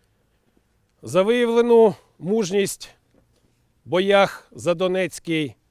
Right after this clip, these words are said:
аеропорт здобув почесне звання кіборга. Також Олексій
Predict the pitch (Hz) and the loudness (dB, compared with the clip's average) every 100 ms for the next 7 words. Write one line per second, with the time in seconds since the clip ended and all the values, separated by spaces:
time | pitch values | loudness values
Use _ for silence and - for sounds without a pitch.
0 | _ - 143 156 156 185 214 - _ _ | _ -8 -4 -2 -4 -4 -4 -6 _ _
1 | _ _ _ _ _ _ _ _ _ 110 | _ _ _ _ _ _ _ _ _ -10
2 | 131 190 214 220 202 - 196 - 196 156 | -4 -2 -2 -2 -6 -2 -4 -2 -6 -4
3 | 175 180 180 190 185 - _ _ _ _ | -2 -2 0 0 0 -6 _ _ _ _
4 | _ _ - 208 143 120 110 92 _ _ | _ _ -4 -2 -2 -8 -12 -18 _ _
5 | _ _ _ _ _ _ _ _ _ _ | _ _ _ _ _ _ _ _ _ _
6 | _ _ _ _ _ _ _ _ _ _ | _ _ _ _ _ _ _ _ _ _
7 | _ _ _ _ _ _ - 156 220 220 | _ _ _ _ _ _ -6 0 2 2
8 | - - - _ _ - 165 170 - 202 | 0 -10 -16 _ _ -8 -6 -6 -6 -4
9 | 202 | -2